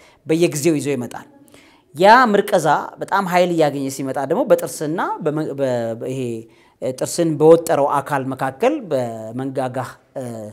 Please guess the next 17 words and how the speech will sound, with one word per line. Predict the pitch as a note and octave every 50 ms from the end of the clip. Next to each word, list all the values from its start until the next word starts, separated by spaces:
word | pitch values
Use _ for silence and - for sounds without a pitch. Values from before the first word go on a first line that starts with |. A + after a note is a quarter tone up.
| - _ _ _
ስጋማ | - - - F#3 D3+ D#3 D3 C#3+ C#3 C3
ክፍሎች | C3+ - - D3+ D3
መካከል | D3 D3 D3+ D#3 D#3 D#3 - C#4+ - - - - _ _ _ _ -
የመላላት፣ | D3 E3+ F#3+ F#3+ F3 D#3+ C#3 B2+ C3 D3 D#3+ E3 D#3+ - - - - _ _ _ _ _ _ -
እ፣ | C#3+ D3+ D#3+ D#3+ E3 D3+
ባክቴሪያዎች | B2+ E3+ E3 D#3+ E3 - F#3+ F3 E3 E3 D#3+ D#3 D#3+ D#3+
ሊክ | E3 F3 G#3 G#3 - -
የማድረግ፣ | F#3 D3+ C#3 B2+ A#2+ A2+ A#2+ C#3 D#3 D#3+ D3+ D3+ - - _ _ _ _ _ _ _ _ -
ከዛ | F#3+ F3+ D#3 G3+
በጣም | F#3+ G3+ G#3+ A3+ C4 C4
በሚያሳዝን | G3 G3 G3 G#3+ A3+ G#3 F#3+ G3 D#3+ D3 E3 D#3+
መልኩ | D#3 D3 D3 D3 F#3+ C4 E4+ G4 - - - _ _ _ _ -
በማታ | B2 C#3+ F3 F#3 G3+ G#3+ G#3+ G#3+ B3+ A#3+
በጣም | G#3 - - - A#3 C4+ E4+ F#4+ F#4+
ረጅም | D#4+ A3+ F#3+ D#3+ F3+ F3+
ሰዓት | - - - D#3 D3+
ስለሚኖር | - - E3 D3+ D#3 D#3 D3 E3 G#3+